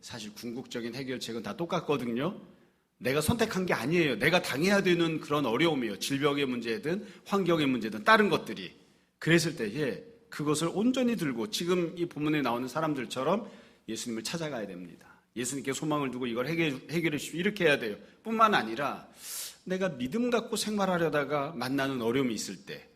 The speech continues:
그때 그냥 중간에 포기하거나 낙담하는 게 아니라 똑같습니다. 또 그 문제를 주님께 갖고 나아가는 거예요. 오병이어 때처럼 우리는 빈손이지만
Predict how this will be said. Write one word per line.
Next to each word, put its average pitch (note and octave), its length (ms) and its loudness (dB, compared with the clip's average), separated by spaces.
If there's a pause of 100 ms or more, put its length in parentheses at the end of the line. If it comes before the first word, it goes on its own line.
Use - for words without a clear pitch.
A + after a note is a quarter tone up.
(320)
그때 A2+ 260 -4
그냥 G#2+ 520 -4
중간에 G#2 400 -6
포기하거나 F3+ 920 -10
낙담하는 G2+ 560 -12
게 A#2 80 -10
아니라 F#2 360 -14 (260)
똑같습니다. E3+ 800 -8
또 C4+ 240 0
그 - 120 -8
문제를 D3+ 840 0 (120)
주님께 E3+ 540 0
갖고 - 280 -10
나아가는 A2+ 640 -4
거예요. E2 260 -14 (140)
오병이어 D#3+ 480 6
때처럼 C#3+ 640 0
우리는 E3 300 2
빈손이지만 B2 800 -4